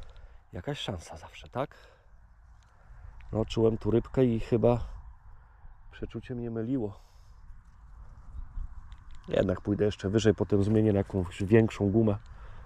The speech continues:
Może jakiś większy okoń, a może mały szczupaczek, mam staleczkę, także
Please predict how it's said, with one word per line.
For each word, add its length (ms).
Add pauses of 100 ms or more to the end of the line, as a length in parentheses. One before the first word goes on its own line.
(340)
Może 160
jakiś 260
większy 360
okoń, 360 (260)
a 60
może 220
mały 200
szczupaczek, 600
mam 140
staleczkę, 520
także 280